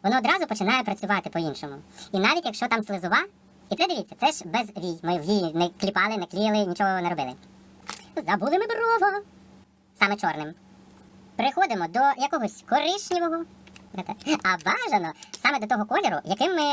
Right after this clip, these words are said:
малювали темне ось тут. І трішечки витягуємо його доверху.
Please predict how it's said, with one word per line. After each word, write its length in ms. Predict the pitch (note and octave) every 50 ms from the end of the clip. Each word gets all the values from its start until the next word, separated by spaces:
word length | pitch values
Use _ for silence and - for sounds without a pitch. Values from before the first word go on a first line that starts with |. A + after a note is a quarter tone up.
| C4 -
малювали 420 | E3+ F3+ E3 D#3 E3+ B3+ D4+ B3+
темне 440 | G#3+ - F#3 G#3 G#3+ G#3 G#3 G3+ G3 - - - - -
ось 160 | E3+ E3+ -
тут. 160 | - E3+ D3+ - - - - - - - - - - -
І 220 | C#4+ F4 F#4 F4 - -
трішечки 480 | G#3+ B3+ F4 G#4 - D4+ - - C4
витягуємо 500 | A3 G#3+ G#3+ A#3 C4 B3+ B3+ B3 A#3 A3+
його 160 | G#3+ G3 F#3
доверху. 560 | F#3 F3+ E3 D#3 E3 D#3 - - - - -